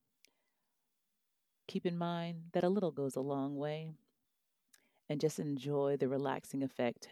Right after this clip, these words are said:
after your bath. And after that bath, begin to nourish your skin because lavender is full of antioxidants and antifungal properties. As such, it's a great natural skin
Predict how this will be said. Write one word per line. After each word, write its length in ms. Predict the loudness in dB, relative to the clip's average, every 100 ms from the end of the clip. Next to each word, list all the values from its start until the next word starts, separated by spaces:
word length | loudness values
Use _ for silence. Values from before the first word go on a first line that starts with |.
| -2
after 280 | -2 -2 -4
your 160 | -4
bath. 340 | -4 -6 -8 -12 _ _ _ _ _ _ _ _ _ _ _ _ _ _ _ _ _ _ _ _ _ _ _ _ _ _ _ _ _ _ _ -8
And 160 | -4 -4
after 220 | -4 0
that 200 | 0 2
bath, 380 | 2 2 -2 -6 -8 0
begin 240 | 4 4
to 100 | 4
nourish 440 | 0 0 0 -2 -4
your 100 | -4
skin 640 | -4 -4 -2 -4 -6 -12 _ _ _
because 420 | -8 0 2 0 -4
lavender 380 | 0 2 2 2
is 180 | -2 -2
full 200 | -2 0
of 80 | 0
antioxidants 1000 | 0 -2 -2 -2 -2 -4 -4 -4 -6 -12 -4
and 320 | -2 -2 -4 -4
antifungal 580 | -4 -4 -6 -4 -4
properties. 680 | -6 -6 -6 -6 -8 -10 -14 _ _ _ _ _ _ _ _ -2
As 200 | -2 0
such, 440 | 0 0 0 -10 -4
it's 180 | -2 0
a 40 |
great 420 | -2 4 4 4
natural 480 | -2 -2 -2 -2 -6
skin 440 | -6 -4 -4 -4